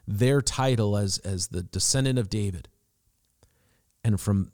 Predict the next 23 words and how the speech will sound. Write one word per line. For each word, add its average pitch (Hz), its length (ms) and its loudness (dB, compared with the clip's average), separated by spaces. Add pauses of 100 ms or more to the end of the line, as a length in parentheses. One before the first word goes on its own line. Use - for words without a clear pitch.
then 107 460 0
on, 104 500 0 (260)
no 107 300 2
one 156 400 0 (840)
has 117 180 -2
reigned 120 460 2
on 110 140 2
the 104 80 0
throne 113 280 2
of 104 100 0
David 95 360 -2
since. - 560 -4 (1120)
Yes, 131 260 2
there 147 140 2
was 123 140 2
a 113 40 -2
king 127 400 2
when 117 140 4
Jesus 120 380 0
was 113 100 -4
born 113 240 0
named 98 180 0
Herod, 123 500 0